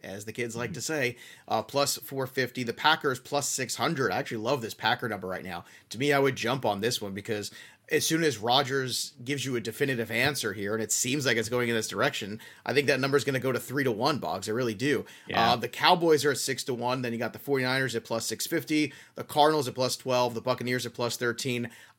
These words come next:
Speaker 1: I gotta be honest with you, full transparency, I do not love this N F C board at all, and this is the time to get in on the Packers, and you know me, I love Aaron Rodgers so much, so if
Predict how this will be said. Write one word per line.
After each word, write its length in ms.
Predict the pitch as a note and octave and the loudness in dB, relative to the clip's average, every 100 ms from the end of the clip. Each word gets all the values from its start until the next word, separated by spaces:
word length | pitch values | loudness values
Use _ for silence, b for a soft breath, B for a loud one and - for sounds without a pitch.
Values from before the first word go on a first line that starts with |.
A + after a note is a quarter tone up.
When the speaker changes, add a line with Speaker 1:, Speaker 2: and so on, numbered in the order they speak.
| - | 2
Speaker 1:
I 220 | E3 G#3 | 6 6
gotta 180 | A3+ A3 | 6 6
be 120 | F#3+ | 6
honest 240 | F#3+ F#3+ | 6 4
with 100 | F#3+ | 0
you, 220 | F#3+ F#3+ F#3+ | 2 2 0
full 240 | - E3+ | 0 0
transparency, 720 | - D#3+ - D3 C#3 C3 C3 | 2 0 2 2 2 0 -2
I 80 | A#2 | -2
do 120 | A2+ | -2
not 220 | B2+ C3+ | -2 -2
love 420 | A#2+ B2+ C3 C#3+ B2+ | 2 4 6 4 0
this 160 | A2+ - | -4 -2
N 140 | A#2+ | 0
F 120 | B2+ | 0
C 140 | - A2+ | -2 -4
board 320 | G#2+ A#2 A#2 | 0 2 2
at 80 | G#2 | 0
all, 480 | G#2 A#2 D3 F3+ B B B | 0 0 2 2 B B B
and 240 | A2 A#2 | 0 2
this 160 | A#2+ C3+ | 2 0
is 80 | C3 | 0
the 100 | C#3+ | -2
time 280 | C#3 C3+ B2+ | 0 0 0
to 80 | |
get 160 | A#2+ B2 | 0 0
in 40 | |
on 120 | B2 A2+ | 0 -2
the 80 | |
Packers, 580 | - B2+ B2+ C#3 D3 C#3 | -2 4 4 4 0 0
and 100 | G#2 | -4
you 80 | G2 | -6
know 160 | C3+ D3 | -2 0
me, 360 | F3 D3 B2+ - B B | 2 2 0 -2 B B
I 140 | - A#2 | -2 0
love 200 | B2+ C3+ | 2 4
Aaron 200 | C#3+ C#3+ | 2 4
Rodgers 340 | D3 C#3+ C#3 | 4 4 0
so 120 | D3+ | 2
much, 260 | D3 D3+ - | 2 2 0
so 60 | |
if 80 | G#2 | -4